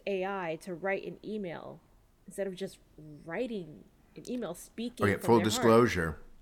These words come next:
Speaker 2: I, I wrote an email last week using chat G P T.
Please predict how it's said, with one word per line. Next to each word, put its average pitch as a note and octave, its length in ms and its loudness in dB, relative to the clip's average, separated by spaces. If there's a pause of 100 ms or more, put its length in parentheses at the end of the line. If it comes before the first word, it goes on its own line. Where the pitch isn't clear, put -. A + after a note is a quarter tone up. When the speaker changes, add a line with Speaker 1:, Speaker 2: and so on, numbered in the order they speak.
Speaker 2:
I, A2 240 4
I G#2 120 8
wrote G#2 260 4
an F2+ 200 -2
email G#2+ 640 -2 (960)
last D2+ 960 -4 (240)
week C#2 540 -10 (880)
using C2 800 -8 (260)
chat - 260 -10
G A#1 180 -14
P - 240 -20
T. - 280 -18